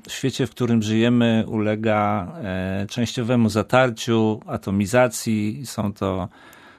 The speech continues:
uczciwość staje się pojęciem względnym na przykład.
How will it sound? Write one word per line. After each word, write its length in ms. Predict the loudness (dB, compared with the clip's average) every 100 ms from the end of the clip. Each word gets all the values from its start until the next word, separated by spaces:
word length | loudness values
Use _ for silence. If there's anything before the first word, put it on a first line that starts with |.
| -8
uczciwość 540 | -6 -2 0 2 2
staje 300 | 0 2 2
się 140 | 2 -4
pojęciem 580 | -2 0 0 -2 -2 -2
względnym 640 | 0 2 4 4 4 4
na 120 | 2
przykład. 500 | -2 -6 -6 -4 -4